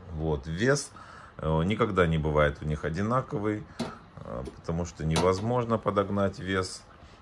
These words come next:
когда делаешь все вручную из, э,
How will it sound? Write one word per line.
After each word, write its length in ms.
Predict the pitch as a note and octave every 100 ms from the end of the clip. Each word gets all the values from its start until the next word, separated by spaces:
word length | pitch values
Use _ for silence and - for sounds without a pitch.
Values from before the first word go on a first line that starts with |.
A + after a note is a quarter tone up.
| -
когда 280 | F#2 E2+ F#2
делаешь 380 | E2+ F#2+ F2+ F2+
все 260 | - - G2
вручную 720 | F2 D#2+ - D3 G2 F2+ E2+
из, 280 | D#2+ E2 - - - - -
э, 540 | - C2+ D2 D2 C#2+